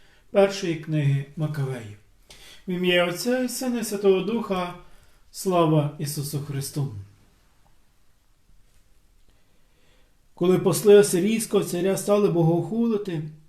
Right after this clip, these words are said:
вийшов твій ангел і вбив сто вісімдесят п'ять тисяч. Отак розбий і нині перед нами оце військо, щоб інші знали,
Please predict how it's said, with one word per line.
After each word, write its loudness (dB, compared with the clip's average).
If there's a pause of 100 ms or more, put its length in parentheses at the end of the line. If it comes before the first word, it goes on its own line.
вийшов -2
твій 0
ангел -4 (100)
і -4
вбив 2
сто -4
вісімдесят -4
п'ять -8
тисяч. -12 (680)
Отак 2
розбий 0
і 4
нині 2
перед -2
нами 0
оце -2
військо, -6 (720)
щоб 0
інші 2
знали, -2